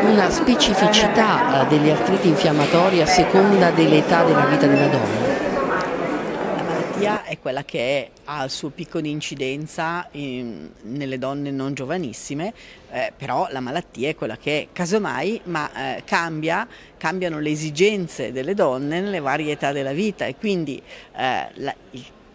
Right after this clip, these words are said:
Speaker 2: il, l'affrontare il trattamento della malattia, il management, direi, della malattia da parte del medico, di questo deve tener conto, cioè delle divi-,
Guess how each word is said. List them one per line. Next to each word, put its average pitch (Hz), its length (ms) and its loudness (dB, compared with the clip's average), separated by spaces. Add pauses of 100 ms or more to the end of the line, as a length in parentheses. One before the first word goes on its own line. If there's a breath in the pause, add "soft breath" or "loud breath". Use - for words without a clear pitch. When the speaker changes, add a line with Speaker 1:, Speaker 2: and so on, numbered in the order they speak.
(140)
Speaker 2:
il, 147 600 -8
l'affrontare 170 880 -2
il 123 140 -8
trattamento 180 720 -4
della 160 180 -4
malattia, 160 500 -4
il 143 100 -2
management, 147 800 -4
direi, 131 320 -4
della 123 200 -4
malattia 143 540 -4
da 117 100 -12
parte 131 340 -8
del 190 140 -4
medico, 135 480 -6 (220 loud breath)
di 208 140 -6
questo 143 360 -2
deve 139 200 -4
tener 127 280 -8
conto, 165 400 -8
cioè - 140 -8
delle 151 180 -2
divi-, 190 320 -4